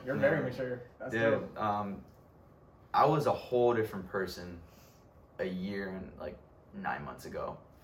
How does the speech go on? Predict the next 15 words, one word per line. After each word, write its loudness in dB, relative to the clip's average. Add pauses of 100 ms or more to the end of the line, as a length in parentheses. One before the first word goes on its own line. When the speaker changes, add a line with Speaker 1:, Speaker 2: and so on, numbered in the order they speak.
(120)
Speaker 2:
Like, -10
Speaker 1:
For -4
real? 6
Speaker 2:
when 4
I -2
first 0
met 0
Joey, 4
I 4
was 2
a 0
whole -2
different -6
person, -2
dude. -2